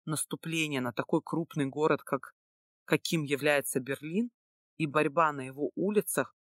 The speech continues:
приобретает крупный оперативно-тактический интерес. Сложившаяся оперативно-стратегическая и политическая обстановка в финальном этапе войны требовала быстрого захвата германской столицы.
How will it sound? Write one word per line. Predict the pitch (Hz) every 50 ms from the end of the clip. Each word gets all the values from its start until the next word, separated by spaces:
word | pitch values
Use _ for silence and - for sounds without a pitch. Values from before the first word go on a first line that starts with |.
| _ _
приобретает | - 151 147 143 143 139 147 147 - - 180 180 160 -
крупный | _ - - 156 175 190 - - 175 135 117 - _ _ _ _
оперативно-тактический | - 135 - 165 139 135 127 - - 175 170 180 156 - - - - - 151 - - - - - - -
интерес. | 143 135 - - 135 131 123 117 - - - _ _ _ _ _ _ _ _ _ _ _ _ _ _ _ _
Сложившаяся | - - 170 165 147 139 - 233 - - - 175 147 131 - - 131
оперативно-стратегическая | 120 - 147 147 143 - - 202 202 190 151 - - - 151 - - 156 131 135 170 - - 180 - - - - 131 117 117 - _ _ _ _ _ -
и | 165 139
политическая | - 170 156 156 - - 190 - - - - - - 139
обстановка | 131 - - - 160 156 165 180 220 - - - - 120 - _ _ _ _ _ _ _
в | -
финальном | - 180 170 165 170 165 165 160 156 147 127 123 127
этапе | 123 - - 151 151 - - 139
войны | 123 127 139 139 143 151 170 202 214 - _ _ _ _
требовала | - 156 160 170 160 165 143 151 143 139
быстрого | 135 131 123 117 160 170 170 - - - - 156 135 135
захвата | - - 127 - - - 147 165 - -
германской | 151 127 143 127 127 139 135 143 139 - - 147
столицы. | 127 - - 139 135 139 135 127 - - - 131